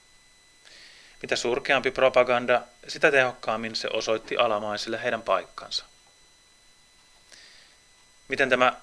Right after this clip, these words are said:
valkoposkihanhiin liittyy? Koska sekä tökerö neuvostopropaganda että valkoposkihanhet opettavat alamaisille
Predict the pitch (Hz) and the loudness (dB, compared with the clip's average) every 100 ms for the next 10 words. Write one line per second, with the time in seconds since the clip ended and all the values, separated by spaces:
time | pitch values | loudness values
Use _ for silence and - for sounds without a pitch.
0 | 131 135 127 113 107 101 - 98 101 98 | 2 6 8 6 0 -6 -6 -8 -8 -6
1 | 104 107 104 - - 107 104 - - - | -6 -4 -6 -8 -8 -6 -8 -14 -20 -18
2 | - - - - - - 127 - 135 127 | -16 -18 -18 -20 -20 -4 -4 -2 0 4
3 | 123 139 131 135 120 113 123 123 127 117 | 4 4 2 4 6 4 4 2 4 0
4 | - - 110 113 113 110 110 107 - - | -4 -6 -2 0 0 -2 -2 -4 -6 -10
5 | 156 147 156 151 139 120 - 120 117 117 | -8 -2 2 2 2 -4 -2 -2 0 0
6 | 117 117 - - - 175 - 151 - 131 | -2 -6 -14 -8 -6 -4 -2 -2 -2 0
7 | 131 127 120 113 117 110 113 | 2 2 2 -2 -4 -6 -8